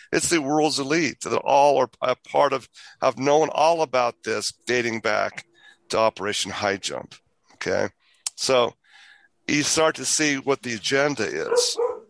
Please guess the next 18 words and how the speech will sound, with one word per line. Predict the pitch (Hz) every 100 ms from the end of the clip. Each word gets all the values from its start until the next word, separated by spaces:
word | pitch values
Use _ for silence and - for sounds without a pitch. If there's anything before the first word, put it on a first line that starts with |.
| _ _ -
And | 113 110 110
it | 113 117
really | 113 123 165 156 131 127 117 _ _ _ _ _ _ _ _
is | - 131 123
something | - 139 135 135 117
that | 113
every | 120 127 117 117
American, | 113 113 117 117 - 110 110 110 - _ _ _ -
every, | 147 165 127 110 -
in | 123
fact, | - 139 123 -
every | - 151 139 127 127 120 - _ _
freedom-loving | - - 156 170 143 123 127 131 113 101
person | - 143 - 113
in | 107
the | 104
entire | 92 120 120 101 101
world | 110 147 127 -